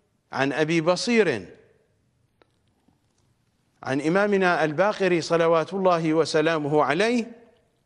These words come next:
الرواية طويلة،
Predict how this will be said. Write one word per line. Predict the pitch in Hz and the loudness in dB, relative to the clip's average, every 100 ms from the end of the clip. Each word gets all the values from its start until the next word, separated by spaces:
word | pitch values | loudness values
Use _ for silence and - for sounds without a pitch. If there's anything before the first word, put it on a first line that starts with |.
| _ _ _ _ _ _ _ _ 147 | _ _ _ _ _ _ _ _ -2
الرواية | 165 190 247 233 | 2 2 4 2
طويلة، | 208 185 170 180 254 226 135 123 101 | 0 -2 0 0 0 0 -2 -4 -6